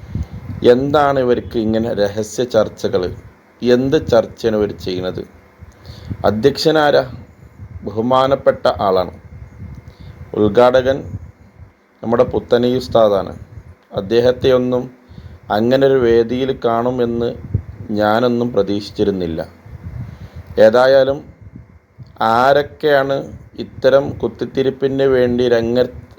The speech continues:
രംഗത്തിറങ്ങിയിരിക്കുന്നതെന്ന് നമുക്ക് പച്ച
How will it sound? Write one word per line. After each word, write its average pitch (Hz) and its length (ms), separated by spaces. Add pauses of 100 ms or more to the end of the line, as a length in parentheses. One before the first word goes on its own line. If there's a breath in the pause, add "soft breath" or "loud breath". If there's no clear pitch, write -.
രംഗത്തിറങ്ങിയിരിക്കുന്നതെന്ന് 120 1400 (760 loud breath)
നമുക്ക് 110 440 (1160)
പച്ച 104 340